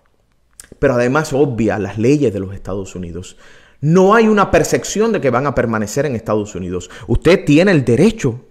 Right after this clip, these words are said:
a solicitar su miedo creíble, su asilo, porque esto es un país de leyes.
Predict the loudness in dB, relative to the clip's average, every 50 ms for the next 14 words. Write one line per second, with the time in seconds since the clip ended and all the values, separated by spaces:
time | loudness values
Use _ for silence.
0 | _ -12 -10 -8 -6 -6 -6 -6 -6 -8 -4 0 0 0 0 0 -4 -12 -20 -20
1 | _ -20 -16 -12 -10 -6 -2 0 2 2 2 0 0 -2 -2 -2 -2 -2 -2 -4
2 | -4 -6 -10 -20 _ _ _ _ -10 -10 -10 -10 -10 -12 -12 -6 -2 0 0 0
3 | 0 -2 -4 -6 -10 -18 -20 -20 -20 -20 -18 -18 -16 -6 -4 -4 -4 -4 -6 -8
4 | -8 -8 -8 -6 -8 -6 -6 -6 -6 -4 -6 -8 -10 -12 -14 -16 -18 -18 -20 _